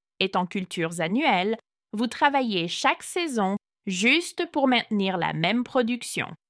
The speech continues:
Votre entreprise fonctionne de la même façon. Si tous vos revenus sont basés sur des projets, vous plantez des annuels. Vous livrez, vous êtes payé, vous recommencez.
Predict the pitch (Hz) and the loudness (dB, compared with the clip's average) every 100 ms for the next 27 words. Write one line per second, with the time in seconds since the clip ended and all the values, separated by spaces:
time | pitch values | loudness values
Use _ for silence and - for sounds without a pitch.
0 | _ _ 185 190 190 - 180 - 170 - | _ _ -2 2 2 2 -2 0 -4 -2
1 | 196 196 - - 185 - 190 175 165 143 | -4 -4 -6 -4 -4 -2 0 0 -2 -2
2 | 139 175 277 285 302 285 - 165 - _ | -2 0 0 2 0 0 -2 -4 -6 _
3 | _ _ _ - - 262 226 320 359 359 | _ _ _ -10 -2 -2 2 4 6 6
4 | 330 294 262 220 - 190 190 233 220 202 | 6 6 4 2 2 2 4 2 2 0
5 | 214 202 180 170 170 170 165 185 220 285 | 0 -2 -4 -4 -4 -2 0 2 0 0
6 | _ _ _ - 226 339 349 269 254 262 | _ _ _ -6 4 4 6 4 4 0
7 | 254 214 202 214 220 202 160 135 165 175 | -2 0 2 4 4 4 2 0 -6 -10
8 | _ _ _ - 170 190 202 269 277 262 | _ _ _ -10 -4 -2 2 2 2 2
9 | 269 277 - - - 185 208 190 214 226 | 0 0 -4 -16 -10 -2 0 4 2 2
10 | - 208 226 165 156 170 _ _ - 175 | -2 -2 0 -4 -6 -8 _ _ -8 0
11 | 247 262 240 240 220 214 220 - - - | 2 4 4 4 4 4 0 -4 -8 -8